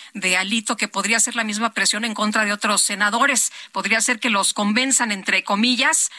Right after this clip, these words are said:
eh, que no necesariamente que voten, eh, eh, en contra, sino que simplemente no se presenten a votar.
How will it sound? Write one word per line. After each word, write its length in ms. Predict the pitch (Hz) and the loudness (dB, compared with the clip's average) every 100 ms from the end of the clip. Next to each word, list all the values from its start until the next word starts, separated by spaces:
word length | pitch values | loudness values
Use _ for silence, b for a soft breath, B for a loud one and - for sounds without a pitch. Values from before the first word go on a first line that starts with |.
| B B | B B
eh, 340 | - 190 190 185 | -4 0 0 -2
que 100 | - | -2
no 400 | 196 202 214 214 | -4 0 2 2
necesariamente 720 | 254 254 208 226 240 233 226 214 | 2 0 0 0 -2 -2 -4 -2
que 120 | 196 | 0
voten, 420 | 220 220 226 196 | 0 0 -2 0
eh, 100 | 180 | -2
eh, 520 | 185 180 175 185 180 | 0 0 0 0 -2
en 100 | 180 | -2
contra, 380 | 180 240 233 226 | 0 0 2 0
sino 260 | 208 208 220 | -2 -4 -2
que 240 | 240 196 | 0 2
simplemente 720 | 175 226 220 220 220 214 226 | 2 0 0 0 0 -2 -2
no 180 | 208 214 | 0 0
se 140 | 208 | 0
presenten 500 | 214 190 185 208 208 | -2 -2 -2 -2 -2
a 60 | 185 | -2
votar. 320 | 180 180 240 | -4 -2 -2